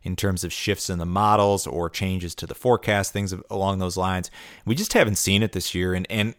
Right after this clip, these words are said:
part of it has to do with the enormous demand loss that we've seen for corn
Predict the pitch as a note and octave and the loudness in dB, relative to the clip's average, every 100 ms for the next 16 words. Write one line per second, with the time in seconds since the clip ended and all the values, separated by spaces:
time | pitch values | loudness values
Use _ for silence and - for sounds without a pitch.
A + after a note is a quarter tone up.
0 | - - C#3+ C3 A2+ G#2 G2 - F#2 F#2+ | 2 6 8 8 6 4 2 -2 -4 0
1 | F#2 F2+ F2+ F2 F#2 G#2 G#2 G2+ F2+ - | 0 -2 -2 0 0 2 2 2 -2 -4
2 | F2 F2 F2 F2+ E2+ F2 E2+ - F2 F2 | -4 -2 -2 -2 0 0 0 -4 -6 -4
3 | - F2 E2+ - F2+ F2 F2 | -4 -4 -4 -6 -4 -2 -2